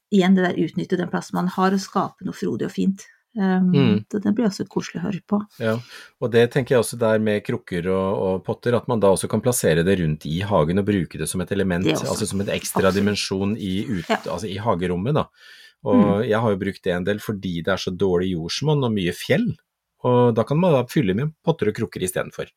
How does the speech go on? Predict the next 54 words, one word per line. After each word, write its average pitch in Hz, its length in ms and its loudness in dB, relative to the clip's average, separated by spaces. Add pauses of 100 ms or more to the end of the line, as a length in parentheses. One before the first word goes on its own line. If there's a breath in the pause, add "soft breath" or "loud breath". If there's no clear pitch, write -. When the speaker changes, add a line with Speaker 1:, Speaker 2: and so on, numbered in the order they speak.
(280)
Speaker 2:
Så, 330 140 4
Speaker 1:
Mm. 120 320 6 (380 loud breath)
Speaker 2:
nei, 117 80 0
det 113 140 2
foredrag 110 360 4
kan 143 160 0
være 101 220 2
veldig 90 220 -2
smart 80 260 -6
å 85 100 -14
få 95 120 -8
med 78 120 -6
seg. 101 160 -6 (400)
Speaker 1:
Ja, 196 220 0
uansett 165 400 -2
størrelse 147 400 -6
på 156 260 -6
uterommet. 175 440 -2 (100)
Jeg 196 140 -2
kom 196 180 0
på - 100 -12
det 180 100 4
Speaker 2:
Ja, 196 40 4
Speaker 1:
at 226 60 4
jeg 202 80 4
Speaker 2:
ja, 196 40 2
ja. 196 140 4
Speaker 1:
driver 180 60 4
og 196 80 2
fyller, 165 440 2
eh, 165 220 0
den 165 220 -2
gårdsplassen, 151 600 -4
som 202 200 -2
jo 170 60 2
er 165 120 0
grus, 180 540 0
eh, 147 400 -2
grusbelagt, - 840 -6 (540 loud breath)
med 190 260 4
potter. 240 260 -2
Speaker 2:
<laughs> - 540 -4
Speaker 1:
Så 247 380 -2
for 233 160 -2
oss 202 100 -4
å 214 80 -4
skape 202 340 -2
litt 185 160 -6
mer, 165 220 -6
eh, 160 320 -8
altså 180 240 -12
grønske 170 400 -8
rundt 156 160 -12
kantene. - 440 -8